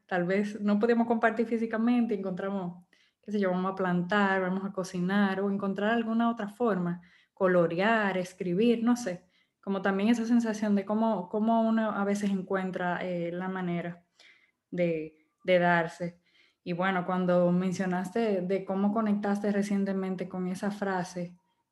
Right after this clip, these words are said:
eh, de que has estado luchando por mucho tiempo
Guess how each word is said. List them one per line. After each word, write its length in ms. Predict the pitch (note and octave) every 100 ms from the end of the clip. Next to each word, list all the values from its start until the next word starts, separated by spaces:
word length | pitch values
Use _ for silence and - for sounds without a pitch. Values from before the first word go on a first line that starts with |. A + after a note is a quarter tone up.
| -
eh, 280 | F3 E3 E3 _ _ _ _ -
de 100 | F3+
que 80 | F#3
has 120 | F#3+
estado 340 | G#3+ G#3 G3
luchando 420 | G3+ F#3+ G3 F#3+
por 120 | F3 F#3
mucho 300 | F#3 G#3 G#3
tiempo 600 | F3 E3 E3 F3 F3